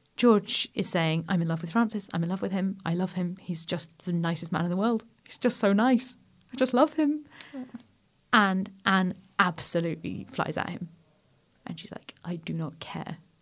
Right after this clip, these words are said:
Speaker 1: whether you're in love with him." Mary had to give up being in love with the king. I
Speaker 2: Yeah.
Speaker 1: had to give up being in love with Thomas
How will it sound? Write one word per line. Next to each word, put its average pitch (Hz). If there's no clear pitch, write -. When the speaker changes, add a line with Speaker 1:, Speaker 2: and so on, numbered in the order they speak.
Speaker 1:
whether 156
you're -
in -
love -
with -
him." 170
Mary 220
had 330
to 320
give 320
up 311
being 302
in 302
love 302
with 302
the -
king. 220
I 180
Speaker 2:
Yeah. 262
Speaker 1:
had 294
to 285
give 294
up 247
being 254
in 247
love 240
with 233
Thomas 202